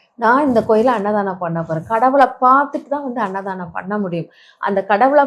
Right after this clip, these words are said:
பார்த்துட்டு அதுக்கப்புறம் தான் அன்னதானம் பண்ணும்போது அது முழுமையாகும். அதே போல் தான் அங்க போய் அவருக்கு ஒரு காணிக்கை கொடுத்துட்டு அப்புறம் நீங்க யாசகம் போட்டாதான் உங்க கு-, அங்க அர்ச்சகருக்கு ஏதாச்சும் நீங்க காணிக்கை கொடுத்துட்டு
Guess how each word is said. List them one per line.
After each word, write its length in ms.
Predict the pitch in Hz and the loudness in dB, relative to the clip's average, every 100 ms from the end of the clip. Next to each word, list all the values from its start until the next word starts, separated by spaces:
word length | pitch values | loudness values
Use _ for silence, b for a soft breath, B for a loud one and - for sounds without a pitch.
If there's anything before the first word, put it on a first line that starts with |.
| 285 | 4
பார்த்துட்டு 460 | 240 269 285 339 381 - | 4 4 2 -2 0 2
அதுக்கப்புறம் 600 | 208 240 262 262 277 294 | 0 2 4 4 4 4
தான் 120 | 311 226 | 4 0
அன்னதானம் 480 | 226 254 247 226 | -2 -4 -4 -4
பண்ணும்போது 380 | 220 214 220 220 330 | -4 -4 -4 0 2
அது 120 | 269 | 2
முழுமையாகும். 720 | 208 220 226 233 175 170 175 b b _ | 0 -2 -2 -2 -4 -6 -12 b b _
அதே 240 | 196 233 269 | 2 6 6
போல் 300 | 269 262 247 | 6 0 2
தான் 160 | 311 349 220 | 0 0 -4
அங்க 320 | 226 254 262 | -2 2 2
போய் 320 | 254 269 285 320 | 2 2 4 4
அவருக்கு 420 | 262 220 233 233 220 208 | 0 0 -4 0 0 2
ஒரு 160 | 202 196 | -2 2
காணிக்கை 420 | 214 247 254 247 240 | 4 4 4 2 4
கொடுத்துட்டு 380 | 254 254 285 349 226 | 2 2 0 2 2
அப்புறம் 340 | - 269 294 | 0 -2 0
நீங்க 140 | 269 214 | 0 2
யாசகம் 480 | 196 220 247 220 | 2 2 -2 -4
போட்டாதான் 480 | 214 214 208 208 208 b b _ | -4 -2 -2 -2 -6 b b _
உங்க 180 | 214 214 | 0 2
கு-, 220 | 185 202 175 | 2 2 2
அங்க 160 | 196 214 | 2 0
அர்ச்சகருக்கு 600 | 196 - 311 320 311 294 | -2 2 4 4 4 4
ஏதாச்சும் 360 | 226 233 247 269 | 4 2 0 -4
நீங்க 140 | 240 | -4
காணிக்கை 360 | 233 208 233 240 | -2 -2 -2 -4
கொடுத்துட்டு 440 | 226 254 254 262 | -2 -4 -4 -8